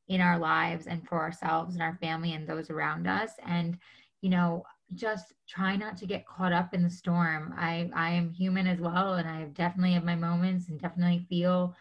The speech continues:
the energy and have been very emotional some days and have really felt like,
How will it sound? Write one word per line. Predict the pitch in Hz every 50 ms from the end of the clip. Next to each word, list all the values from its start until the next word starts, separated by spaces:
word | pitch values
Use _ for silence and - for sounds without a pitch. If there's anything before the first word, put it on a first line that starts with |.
| - - _ _ _ _ _ _ _ _
the | - 202
energy | 185 185 196 208 226 214 208 254 254 247 247 233 214
and | 190 180 175 175 175 175 - -
have | 180 170 170 175 180 170
been | 160 180 175 170 170
very | 170 165 165 165 175
emotional | 175 165 165 160 170 180 - - 190 180 180
some | 180 185 180
days | 175 175 175 175 180 180
and | 165 160
have | 160 160 170
really | 170 170 165 170 170 -
felt | 180 175 170
like, | 165 165 170